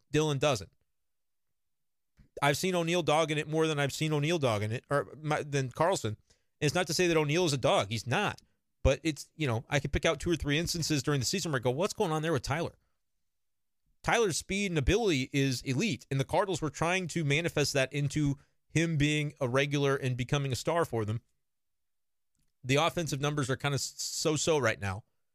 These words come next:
And so he'll play, he'll get his playing time, pick his spots to start him. I'd play more Dylan Carlson. I would build my team a little bit more oriented toward speed, base run, not speed, but base running and defensive, uh, sturdiness. And I would try to,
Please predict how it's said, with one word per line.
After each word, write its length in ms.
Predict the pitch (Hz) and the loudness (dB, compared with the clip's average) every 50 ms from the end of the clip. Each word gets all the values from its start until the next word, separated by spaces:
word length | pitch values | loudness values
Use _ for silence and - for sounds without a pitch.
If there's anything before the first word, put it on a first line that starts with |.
| _ _ _ _ _ _ _ _ _ | _ _ _ _ _ _ _ _ _
And 120 | 127 123 | -4 -2
so 180 | - 151 135 127 | 0 2 2 2
he'll 160 | 127 175 190 | 2 2 2
play, 300 | - - 233 233 226 196 | 2 2 4 4 4 4
he'll 140 | 151 160 165 | 4 2 0
get 120 | 151 208 | 0 -2
his 120 | 220 208 - | -2 -2 -6
playing 320 | _ - 214 226 226 208 | _ -2 0 0 0 0
time, 320 | 165 - 151 151 156 156 - _ _ _ _ _ _ _ _ _ | -2 -2 0 0 0 -2 -6 _ _ _ _ _ _ _ _ _
pick 160 | - 165 - | 2 2 2
his 120 | - 190 | 0 -2
spots 360 | - - - 175 180 175 - - | -2 0 2 0 0 0 -2 -4
to 100 | - 175 | -6 -6
start 300 | - - 196 196 190 175 | -2 0 2 2 2 2
him. 140 | 170 151 - _ _ _ _ _ _ _ _ _ | 0 -2 -4 _ _ _ _ _ _ _ _ _
I'd 180 | - 131 139 - | 0 0 0 2
play 180 | - 170 170 175 | 2 0 0 2
more 140 | 170 170 | 2 2
Dylan 240 | 170 165 165 156 147 | 2 2 0 0 -2
Carlson. 520 | 135 - 131 135 127 - - 131 123 123 - _ _ _ _ _ _ | -2 0 0 0 0 -2 -4 -4 -4 -6 -8 _ _ _ _ _ _
I 80 | 117 | -2
would 240 | 117 113 113 110 104 | 0 0 -2 -2 0
build 200 | - 151 170 165 | 0 0 0 2
my 120 | 160 160 | 0 -2
team 280 | 151 - - 147 143 135 | -2 0 0 0 2 2
a 60 | 131 | 2
little 200 | 120 117 139 147 | 0 2 0 0
bit 140 | 147 151 - | 0 -2 -2
more 360 | 143 135 139 139 139 139 - _ _ _ _ _ _ _ _ _ _ _ _ _ _ _ | -2 0 2 2 2 0 -2 _ _ _ _ _ _ _ _ _ _ _ _ _ _ _
oriented 400 | 139 131 135 135 131 135 139 127 | 2 4 4 4 4 2 2 0
toward 280 | - 151 151 139 120 - | 0 0 0 0 -2 -4
speed, 440 | - _ - 143 139 143 139 139 - _ _ _ | -6 _ 0 2 2 2 0 -2 -6 _ _ _
base 280 | 147 143 127 - - | 2 2 2 2 0
run, 120 | 139 139 - | -2 -4 0
not 180 | 135 143 160 160 | 0 0 0 0
speed, 320 | - _ 185 165 127 117 | -2 _ 0 0 0 0
but 120 | - 123 - | 0 -2 0
base 260 | 135 147 156 - - | 2 2 2 2 0
running 320 | 156 151 147 147 143 147 - | 0 0 2 0 -2 -2 -2
and 160 | - 139 131 | -2 -2 -2
defensive, 600 | 117 135 151 139 - - 147 135 - 135 120 107 - - - - | 0 0 -2 0 0 0 -2 0 -2 -4 -4 -6 -8 -12 -6 -2
uh, 340 | 131 131 123 120 117 110 101 | 0 2 2 2 2 0 -2
sturdiness. 800 | - - - 185 185 175 139 131 117 113 110 110 - - - _ _ _ _ _ _ _ _ _ _ _ _ _ _ _ _ _ _ _ _ _ - | -2 -2 2 2 2 2 2 0 0 0 0 -2 -2 -4 -8 _ _ _ _ _ _ _ _ _ _ _ _ _ _ _ _ _ _ _ _ _ -2
And 260 | 127 123 123 123 123 | -2 0 0 0 2
I 100 | 117 123 | 2 2
would 140 | 131 131 120 | 2 0 -2
try 200 | - 127 123 131 | -2 0 0 2
to, 200 | 135 135 127 | 2 0 -2